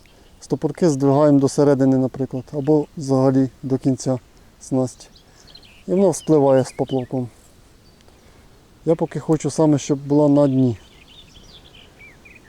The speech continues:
Таким чином вийшла універсальна снасть. Хоч з по-, з поплавком, хоч без. Отака доробка моєї снасті.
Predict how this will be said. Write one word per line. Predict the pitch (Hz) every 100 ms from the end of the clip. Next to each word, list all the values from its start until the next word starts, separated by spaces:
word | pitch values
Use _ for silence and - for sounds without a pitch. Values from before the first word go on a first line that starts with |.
| - - -
Таким | - 165 143
чином | 175 165 147 127 -
вийшла | 143 143 156 -
універсальна | 170 151 151 139 160 147 143
снасть. | - 135 120 - - - - - -
Хоч | - 196
з | -
по-, | - 160 -
з | -
поплавком, | 185 202 208 - 226 196 - - - - - -
хоч | 147
без. | 127 127 123 - - - - - - - - - - - - - - - - - - - - - -
Отака | - 147 170 - -
доробка | 151 151 156 -
моєї | 147 143 143 139
снасті. | - 131 - -